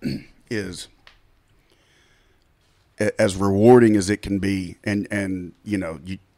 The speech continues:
you never know what you're going to do that day that, that, that, you know, changes somebody else's life, changes your life. But there's,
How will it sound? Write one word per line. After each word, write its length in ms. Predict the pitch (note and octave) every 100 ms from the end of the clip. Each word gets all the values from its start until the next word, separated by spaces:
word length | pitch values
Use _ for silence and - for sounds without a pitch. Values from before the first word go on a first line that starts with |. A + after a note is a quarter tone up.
| _
you 320 | E2+ F#2 G2+
never 320 | G2 G#2+ A2+ A#2
know 520 | A2 G#2+ G#2 G2+ F2+ _ _ _ _ - F2+
what 320 | F#2+ A2 A2+
you're 180 | G#2 G#2+
going 280 | G2+ G2+ G2
to 80 | F#2
do 440 | F#2 G2 F#2 F2+ -
that 280 | F#2 F#2 G2+
day 200 | F#2 F2+
that, 200 | F2 D#2+ _
that, 260 | F#2+ F2+ E2 _ _ _ _ _ -
that, 200 | F#2 - _ _ _ _ _ _ _ _ _ _ _ _ _ -
you 80 | -
know, 60 | -
changes 340 | F#2+ E2 E2
somebody 240 | F#2+ F2
else's 280 | F#2 A2 F#2+
life, 200 | F#2 F2
changes 320 | - E2 E2
your 120 | E2+ F#2+
life. 320 | F2 E2+ -
But 120 | F2+ G2
there's, 380 | F#2+ F#2 -